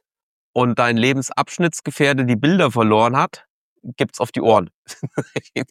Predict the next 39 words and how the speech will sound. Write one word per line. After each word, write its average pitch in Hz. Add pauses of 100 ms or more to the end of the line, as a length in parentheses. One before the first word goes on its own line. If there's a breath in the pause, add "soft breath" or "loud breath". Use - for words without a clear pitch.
(240 loud breath)
Das, 165 (260 loud breath)
da, 160
darüber 170
musst 160
du 165
dir 143
am 135
Ende 165
vom 160
Tag 151
Gedanken 156
sein. 143
Jeder, 156
der 147
in 139
der, 131 (120)
jeder 147
in 143
der 135
Familie, 135
es -
gibt -
in 123
jeder 131
Familie 135
einen, 127
der 123
so 117
der 113
Familienadministrator 117
ist, 117
der 120
sich 107
so 117
um 113
den 107
ganzen 113
Kram 110
kümmert. 143